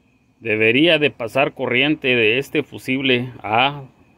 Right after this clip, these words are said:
cuarenta amperes, debería costar la corriente para acá. Muy bien. Y activarse, miren, ok. Vamos a buscar ese relay, si se dan cuenta. Voy al otro relay. Hombre, ese fusible.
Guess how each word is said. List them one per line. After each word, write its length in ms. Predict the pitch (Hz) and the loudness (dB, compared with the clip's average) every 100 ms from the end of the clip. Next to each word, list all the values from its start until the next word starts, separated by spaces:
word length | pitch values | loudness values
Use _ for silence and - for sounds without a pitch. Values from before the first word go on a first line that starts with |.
| _ _ _ _ - | _ _ _ _ -20
cuarenta 420 | - 92 98 107 | -14 -10 -8 -4
amperes, 440 | 107 95 110 113 107 | -4 -2 0 0 -2
debería 320 | 98 90 104 | -4 -2 -4
costar 540 | 110 101 - _ 95 | -8 -18 -20 _ -8
la 120 | 101 98 | -8 -6
corriente 420 | 98 95 98 101 | -8 -8 -8 -10
para 220 | 90 87 | -8 -10
acá. 260 | 85 107 - _ _ _ _ _ _ _ | -10 -16 -18 _ _ _ _ _ _ _
Muy 140 | 92 92 | -14 -10
bien. 240 | 101 120 _ _ _ _ _ _ _ _ | -10 -12 _ _ _ _ _ _ _ _
Y 120 | 101 | -10
activarse, 640 | 95 - 107 107 135 131 110 | -10 -8 -4 -2 -2 -2 -4
miren, 360 | 98 90 80 92 | -4 -6 -8 -14
ok. 220 | 87 90 - _ _ _ _ _ _ _ _ _ _ _ 95 | -14 -12 -16 _ _ _ _ _ _ _ _ _ _ _ -20
Vamos 160 | 104 | -16
a 60 | 113 | -14
buscar 360 | 95 - 104 | -14 -10 -6
ese 200 | 117 127 | -6 -8
relay, 440 | 135 131 135 127 127 _ | -10 -6 -6 -6 -10 _
si 160 | _ 104 | _ -20
se 120 | 101 | -16
dan 200 | 107 113 | -14 -12
cuenta. 400 | 117 113 107 101 - - - - - _ _ _ | -12 -10 -10 -12 -18 -20 -16 -14 -14 _ _ _
Voy 180 | 85 90 | -14 -8
al 100 | 90 | -8
otro 220 | - 92 | -8 -10
relay. 360 | 95 90 87 95 _ - - - _ - | -10 -8 -10 -10 _ -20 -20 -20 _ -20
Hombre, 320 | 110 113 107 | -10 -6 -6
ese 200 | 107 123 | -8 -14
fusible. 720 | 113 95 92 - 127 120 | -16 -20 -18 -12 -8 -8